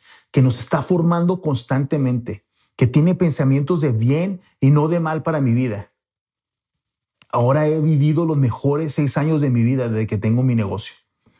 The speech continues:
viendo milagros, viendo mares abrir, viendo gigantes caer,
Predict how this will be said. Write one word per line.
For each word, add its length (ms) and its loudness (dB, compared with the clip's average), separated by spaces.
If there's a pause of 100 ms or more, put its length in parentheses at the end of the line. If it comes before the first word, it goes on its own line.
viendo 380 2
milagros, 880 -4 (240)
viendo 300 4
mares 480 -2
abrir, 480 -4 (260)
viendo 340 4
gigantes 600 -2
caer, 480 -6